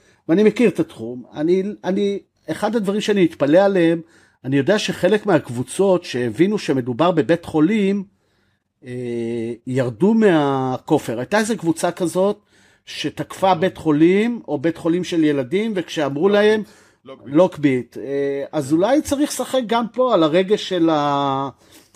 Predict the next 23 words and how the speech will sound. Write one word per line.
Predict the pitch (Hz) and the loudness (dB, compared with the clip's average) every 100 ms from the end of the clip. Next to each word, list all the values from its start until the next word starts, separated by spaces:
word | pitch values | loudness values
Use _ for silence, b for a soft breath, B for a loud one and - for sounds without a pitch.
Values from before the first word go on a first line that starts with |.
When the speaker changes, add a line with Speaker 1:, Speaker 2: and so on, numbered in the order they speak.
| b b b | b b b
Speaker 1:
על | 139 139 | -2 0
הרגש | 131 175 180 185 - | 4 2 2 -2 0
של | 151 147 | 2 2
הקבוצה, | 135 131 127 - 139 - 147 131 | 2 -2 -4 -4 -6 -2 0 0
ולהגיד, | 131 135 151 | 0 0 -2
"תקשיבו, | 147 110 196 175 143 | -6 -4 -2 2 0
יש | - | 0
פה | 190 | 2
ילדים, | 165 139 127 135 135 | 4 2 0 -2 -2
יש | 147 | -6
פה | 170 | -2
זה, | 147 143 135 | -2 0 0
אתם, | 127 139 127 131 | 0 -4 -6 -4
אה, | 123 123 123 120 | -4 -4 -6 -6
פועלים | 127 123 160 | -4 2 2
Speaker 2:
מצד | 160 | 4
Speaker 1:
נגד", | 160 160 160 | 4 2 0
Speaker 2:
שני, | 160 143 139 | 2 2 0
Speaker 1:
אה, | 139 | -4
Speaker 2:
הקבוצה | 117 123 117 165 | -12 -16 -8 -6
הזאת, | 160 147 135 | -6 -10 -8
ריינג' | 151 131 | -10 -8
לוקר, | 120 107 120 120 | -10 -8 -8 -8